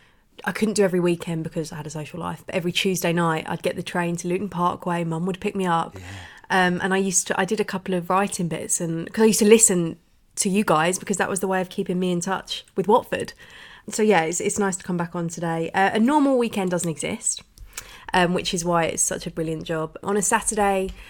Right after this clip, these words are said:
Speaker 1: I tend to, well, I am meant to be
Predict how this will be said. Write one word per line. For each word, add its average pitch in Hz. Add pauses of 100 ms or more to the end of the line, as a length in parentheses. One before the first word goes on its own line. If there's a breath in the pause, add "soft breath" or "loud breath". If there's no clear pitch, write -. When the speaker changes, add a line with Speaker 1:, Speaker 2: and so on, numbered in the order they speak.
(200 loud breath)
Speaker 1:
I 185
tend 180
to, 170
well, 170
I 175
am 175
meant 170
to -
be 165